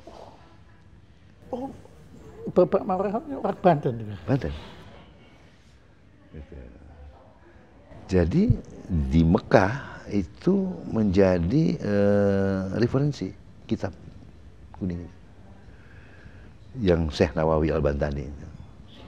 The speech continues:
Speaker 2: Sangat terkenal di sana.
Speaker 1: Sri, Sri Sultan pernah ke
Speaker 2: Saya
Speaker 1: sana?
Speaker 2: pernah ke sana. Jadi, sangat luar biasa.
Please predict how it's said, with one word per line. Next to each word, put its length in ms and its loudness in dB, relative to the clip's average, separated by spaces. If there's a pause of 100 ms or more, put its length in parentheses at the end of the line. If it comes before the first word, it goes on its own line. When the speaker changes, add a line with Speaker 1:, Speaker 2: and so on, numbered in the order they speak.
(1200)
Speaker 2:
Sangat 560 0
terkenal 320 -6
di 80 -12
sana. 240 -16 (800)
Speaker 1:
Sri, 240 -6 (400)
Sri 160 -6
Sultan 400 -4
pernah 240 -2 (240)
ke 80 -4 (320)
Speaker 2:
Saya 240 6
Speaker 1:
sana? 80 2
Speaker 2:
pernah 120 0
ke 120 -10
sana. 140 -16 (1600)
Jadi, 200 0 (1400)
sangat 400 -4
luar 160 0
biasa. 240 -4